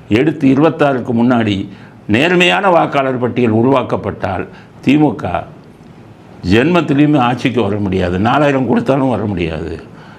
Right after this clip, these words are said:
இதை மத்திய அரசும் இந்திய தேர்தல் ஆணையமும் செய்ய வேண்டும். இந்த முயற்சியை வரவேற்கிறோம். இன்னும் சொல்லப்போனால் ஃபிங்கர் பிரிண்ட் சிஸ்டம், நான் டிபார்ட்மெண்ட்டில் இருக்கும்போதே பல தடவை எழுதியிருக்கேன் தேர்தல் ஆணையத்துக்கு.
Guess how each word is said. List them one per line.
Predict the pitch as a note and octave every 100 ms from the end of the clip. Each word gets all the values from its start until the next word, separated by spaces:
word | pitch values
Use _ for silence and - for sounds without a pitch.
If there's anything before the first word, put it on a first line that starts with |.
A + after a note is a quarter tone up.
| -
இதை | A2+ G#2 A2
மத்திய | A2 A2+ D3
அரசும் | A#2+ A3 A2 G2+ F2+ - -
இந்திய | A#2 B2 D3+ G#2+
தேர்தல் | A2+ G2 G2
ஆணையமும் | F#2 F#2 F#2 F#2
செய்ய | F2+ - C3 C#3
வேண்டும். | A#2 G#2+ C#3+ - - - - -
இந்த | A2+ A2+
முயற்சியை | A2+ C3+ C3 - A#2 A2
வரவேற்கிறோம். | F#2+ C#3 C3+ B2 G2 G#2+ C#3 F#3 - - - -
இன்னும் | A#2 F3 F#3
சொல்லப்போனால் | - D3+ D3 C3+ C3 A#2+ A#2
ஃபிங்கர் | D#3+ F3 F3 -
பிரிண்ட் | C#3 C#3 C#3 - -
சிஸ்டம், | C3 - F2+ D#2+ - - - - -
நான் | A2 A2+
டிபார்ட்மெண்ட்டில் | A#2 A#2 C3 B2 A#2+
இருக்கும்போதே | A2 A#2 G#2+ A#2
பல | B2+ G#2 G#2
தடவை | F#2+ G#2+ G#2
எழுதியிருக்கேன் | F#2 A2 A#2+ F#2+ - - - - - -
தேர்தல் | A2+ A2+ G#2 F2
ஆணையத்துக்கு. | E2+ E2 - - F2